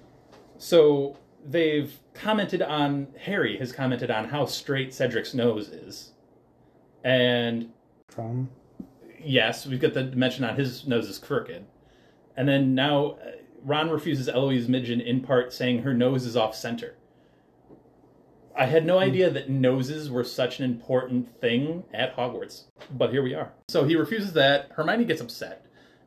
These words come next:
Speaker 1: because Ron is clearly going based off of, uh, vanity <laughs> over substance.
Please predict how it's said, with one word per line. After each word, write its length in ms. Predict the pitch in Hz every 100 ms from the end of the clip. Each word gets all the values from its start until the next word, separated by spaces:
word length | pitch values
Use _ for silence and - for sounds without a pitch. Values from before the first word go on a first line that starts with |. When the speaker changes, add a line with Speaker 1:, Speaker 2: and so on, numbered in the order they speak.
| -
Speaker 1:
because 720 | 131 139 127 120 110 - - _ _ _ _ _
Ron 200 | 147 151
is 100 | 147
clearly 320 | - 156 147 135
going 280 | 127 123 110
based 280 | 107 -
off 240 | 101 90 -
of, 360 | 90 90 - - _ _ _ _ _ _ _ _ _ _
uh, 560 | 107 90 85 85 - 101
vanity 640 | 98 120 107 98 95 -
<laughs> 120 | 175 -
over 680 | - - 160 160 160 127
substance. 720 | 123 131 113 - 98 123 -